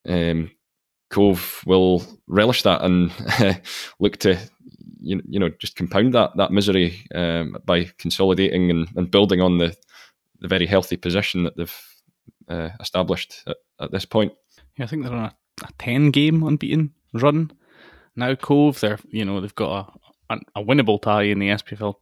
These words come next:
Speaker 2: Trust Trophy semis. You know, still in the Scottish Cup, and they're closing league games of, um, twenty twenty-one Alloa,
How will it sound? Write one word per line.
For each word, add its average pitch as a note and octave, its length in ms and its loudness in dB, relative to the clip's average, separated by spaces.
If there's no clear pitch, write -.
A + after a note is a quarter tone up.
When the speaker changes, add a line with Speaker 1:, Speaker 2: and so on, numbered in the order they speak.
Speaker 2:
Trust - 340 -10
Trophy G2+ 400 -6
semis. G#2+ 680 -2
You G2+ 80 -6
know, G2+ 280 -6
still - 360 -2
in G#2+ 80 -2
the G#2+ 60 -6
Scottish - 440 -2
Cup, - 400 -6
and G#2 540 0
they're G#2+ 160 -2
closing A2 400 -2
league A2 300 -6
games G2+ 480 -2
of, G#2 240 -8
um, G2 420 -4
twenty G2+ 180 -4
twenty-one G2+ 560 -4
Alloa, B2 460 4